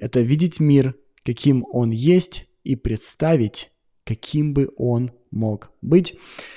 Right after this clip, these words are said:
Что мы будем видеть, это то, что волшебники, маги в наших эпизодах,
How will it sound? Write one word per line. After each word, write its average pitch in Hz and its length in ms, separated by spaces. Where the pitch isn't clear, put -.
Что - 220
мы 139 100
будем 127 200
видеть, 160 260
это 131 100
то, 123 100
что 120 420
волшебники, 139 680
маги 127 380
в 117 60
наших - 520
эпизодах, 131 600